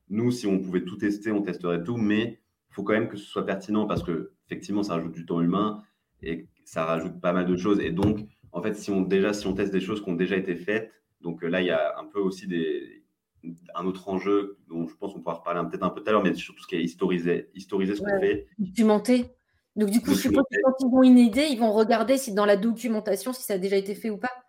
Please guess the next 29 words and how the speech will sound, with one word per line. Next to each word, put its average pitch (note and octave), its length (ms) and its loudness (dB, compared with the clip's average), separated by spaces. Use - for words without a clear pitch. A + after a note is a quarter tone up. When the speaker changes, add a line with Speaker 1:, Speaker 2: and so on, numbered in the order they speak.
Speaker 1:
Exactement. F2 800 -6
Bah, G2 260 4
Speaker 2:
Mm. - 60 -6
Speaker 1:
c'est - 120 -18
ce - 60 -20
qu'on A2 120 4
est G#2+ 120 6
en G#2 160 4
train A2 240 0
d'essayer G#2 240 2
de - 60 -2
faire. E2+ 380 -4
C'est, D#2+ 540 0
c'est G2 120 -6
Speaker 2:
Ouais. F#2 80 2
Speaker 1:
quelque - 100 -2
chose - 100 -18
qu'on - 100 -16
faisait D2+ 140 -6
avant, G#2 100 -4
mais F#2 160 -2
qu'on E2 140 -12
est D#2 40 -10
en, D#2 100 -6
en D2+ 80 -16
train E2 140 -12
d'essayer D#2 300 -6
de D#2 60 -8
faire. G#2 280 -2